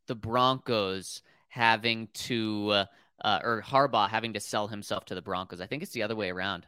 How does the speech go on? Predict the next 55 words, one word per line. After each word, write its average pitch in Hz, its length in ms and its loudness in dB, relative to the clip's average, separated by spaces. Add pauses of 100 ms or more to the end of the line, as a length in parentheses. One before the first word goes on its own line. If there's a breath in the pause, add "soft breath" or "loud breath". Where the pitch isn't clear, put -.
I - 40 -12
think 147 140 -4
it's - 100 -12
the 170 60 -8
Broncos 107 460 -4
having 101 220 -6
to 95 40 -6
sell 107 420 0
themselves 107 640 -4
to 98 80 -2
Harbaugh 117 380 2
because 135 260 -2 (240 soft breath)
he's 226 180 -4
got 160 140 0
a 117 60 -2
great 110 480 -2
gig 92 340 -6
in 110 140 -4
Michigan. 101 480 -6
Are 107 80 -6
you 104 120 -6
kidding 160 280 -2
me? 165 120 -4
He 139 100 -8
just 143 200 -8
got 104 140 0
a 80 120 -12
pay 170 240 2
raise, 175 340 0 (220 soft breath)
making 233 260 -2
seven 123 340 2
million 110 340 2
dollars, 101 320 0
wh-, 220 240 -10
which 160 180 -4
i-, 127 160 2
is 123 180 -2
a 110 40 0
lot, 104 400 6
but 214 80 -2
he 294 100 -8
could 339 160 -6
make 233 220 -4 (220)
a 220 40 -4
little 208 260 -2
more 185 180 0
someplace 180 440 0
else. 196 180 0
But 175 120 -2
he's 151 160 -4
got 156 160 6 (320 loud breath)
a, 107 200 2
a 98 140 -2 (120)
great 165 280 2
job. 160 300 6